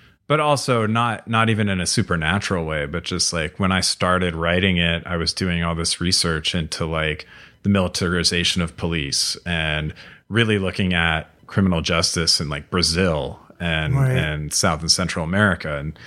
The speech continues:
Speaker 1: thinking about, "Oh, well, we've got the same trends up here. We're just a few years behind."
Speaker 2: Right.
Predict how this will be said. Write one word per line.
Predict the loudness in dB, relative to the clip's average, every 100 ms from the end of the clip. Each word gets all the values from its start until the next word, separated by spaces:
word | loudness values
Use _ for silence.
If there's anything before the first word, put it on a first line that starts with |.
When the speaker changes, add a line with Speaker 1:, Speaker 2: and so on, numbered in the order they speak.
| -20 -20 _
Speaker 1:
thinking | -2 0 0
about, | 2 2 4 2 -2 _ -2
"Oh, | 2 2
well, | 2 -2 -4 -8 -20 -20 -20 -20 _ -2
we've | 0 2
got | 0
the | 0
same | 0 2 2
trends | 2 2 2
up | 2 2
here. | 0 2
We're | 0
just | 0 0 0
a |
few | 2 2
years | 4 4 2
behind." | 0 -2 0 2 4
Speaker 2:
Right. | 4 2 0